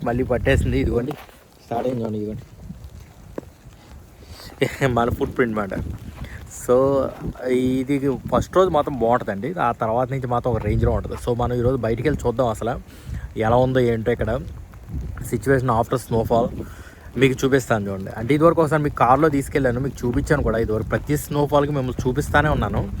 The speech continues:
కాదు, ఈసారి స్పెషల్ ఏంటంటే, నేను వేరే చోటన ఉన్నాను అనమాట, సేమ్ ప్లేస్ కాదు, మేము ఇల్లు మారాం.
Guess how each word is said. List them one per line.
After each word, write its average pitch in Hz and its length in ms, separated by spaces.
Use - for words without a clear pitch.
కాదు, 143 200
ఈసారి 165 460
స్పెషల్ 151 360
ఏంటంటే, 151 280
నేను 165 120
వేరే 127 220
చోటన 120 160
ఉన్నాను 95 160
అనమాట, 92 340
సేమ్ 135 360
ప్లేస్ 120 220
కాదు, 110 180
మేము 123 200
ఇల్లు 117 200
మారాం. 117 360